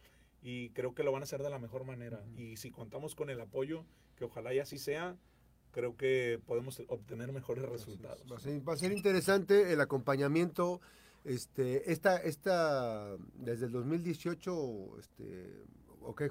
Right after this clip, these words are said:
Speaker 2: qué fecha fue la última vez que estuvieron participando?
Speaker 1: Dos mil dieciocho, eh,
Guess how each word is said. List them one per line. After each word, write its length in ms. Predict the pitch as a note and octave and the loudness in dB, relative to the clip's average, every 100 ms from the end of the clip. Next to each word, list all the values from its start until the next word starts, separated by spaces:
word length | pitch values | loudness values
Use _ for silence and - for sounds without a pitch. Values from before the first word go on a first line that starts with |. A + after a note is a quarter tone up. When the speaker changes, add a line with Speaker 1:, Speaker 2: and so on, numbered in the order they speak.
| - | -2
Speaker 2:
qué 120 | D#3+ | -6
fecha 260 | D#3 D#3 D#3 | -4 -4 -4
fue 220 | C#3+ D3 | 0 2
la 100 | C3+ | 4
última 240 | C3 C3+ B2 | 2 0 -2
vez 180 | B2 | -2
que 80 | - | -6
estuvieron 240 | A2+ C3 B2+ | -2 -2 0
participando? 420 | A#2+ A2 C3+ C3 | -4 -4 0 0
Speaker 1:
Dos 100 | B2 | 0
mil 220 | C3+ D#3+ | -4 -4
dieciocho, 880 | F3 F3+ - E3+ F3+ F3 G3 G#3 G3 | 0 0 0 0 0 2 2 2 -4
eh, 460 | C3 B2+ A#2+ A#2+ | -2 -2 -2 -2